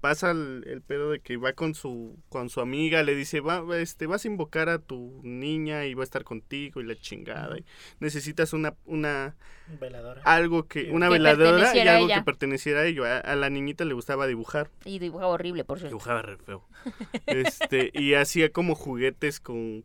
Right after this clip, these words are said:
Speaker 1: pedazos de basura y
Speaker 3: Sí.
Speaker 1: mamadas.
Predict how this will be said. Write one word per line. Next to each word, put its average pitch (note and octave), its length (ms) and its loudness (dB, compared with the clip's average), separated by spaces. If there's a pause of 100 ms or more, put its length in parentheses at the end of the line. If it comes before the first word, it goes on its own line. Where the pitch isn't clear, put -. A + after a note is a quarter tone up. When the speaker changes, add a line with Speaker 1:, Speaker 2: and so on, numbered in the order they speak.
Speaker 1:
pedazos A#2+ 540 -4
de G#2+ 540 -8
basura A2 580 -8
y - 200 -12
Speaker 3:
Sí. D#3 340 -12
Speaker 1:
mamadas. A2 500 -12